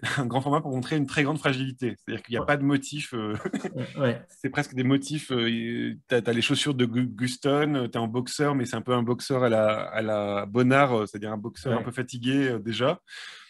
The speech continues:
Speaker 1: Ça, c'est quelque chose qui est, euh, enfin, c-, voilà, ce truc-là de la fragilité, euh, c'est quelque chose qui te parle ou ?
Speaker 2: Oui, oui, non, mais cette question
Speaker 1: Ouais.
Speaker 2: de la fragilité, euh,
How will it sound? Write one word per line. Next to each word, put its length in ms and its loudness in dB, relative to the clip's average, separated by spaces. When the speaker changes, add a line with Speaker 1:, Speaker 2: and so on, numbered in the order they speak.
Speaker 1:
Ça, 180 2
c'est 220 2
quelque 160 -4
chose 160 -2
qui 120 0
est, 20 6
euh, 720 -4
enfin, 100 2
c-, 140 -10
voilà, 260 2
ce 160 -10
truc-là 260 -2
de 60 4
la 80 6
fragilité, 680 0
euh, 320 -2
c'est 200 -20
quelque 160 -20
chose 120 -12
qui 120 -14
te 40 -20
parle 260 -2
ou ? 260 -10
Speaker 2:
Oui, 280 2
oui, 200 2
non, 140 -2
mais 80 0
cette 180 -6
question 200 -4
Speaker 1:
Ouais. 60 -2
Speaker 2:
de 40 -2
la 80 -2
fragilité, 720 0
euh, 920 -2